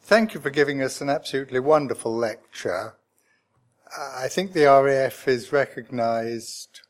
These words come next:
widely for the quality of its training today, and it was really great to see how this evolved in the beginning. Also horrifying to see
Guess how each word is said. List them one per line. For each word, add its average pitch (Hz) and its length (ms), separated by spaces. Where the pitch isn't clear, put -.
widely 110 840
for - 160
the 110 80
quality 120 580
of 107 100
its - 200
training 107 840
today, 110 800
and 120 380
it 120 180
was 139 220
really 160 260
great 123 440
to 123 120
see 127 320
how 135 260
this 120 260
evolved 120 680
in 113 140
the 110 60
beginning. 107 840
Also 170 380
horrifying 107 960
to - 140
see 131 600